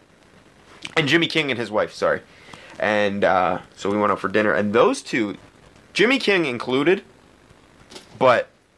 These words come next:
Lenny Lilac and Jeff Black, two of my absolute favorite guys ever. I love both of them. Jeff Black, I've loved forever.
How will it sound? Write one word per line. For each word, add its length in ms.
Lenny 280
Lilac 680
and 520
Jeff 320
Black, 320
two 120
of 60
my 120
absolute 400
favorite 360
guys 280
ever. 280
I 420
love 400
both 280
of 40
them. 220
Jeff 320
Black, 280
I've 140
loved 200
forever. 460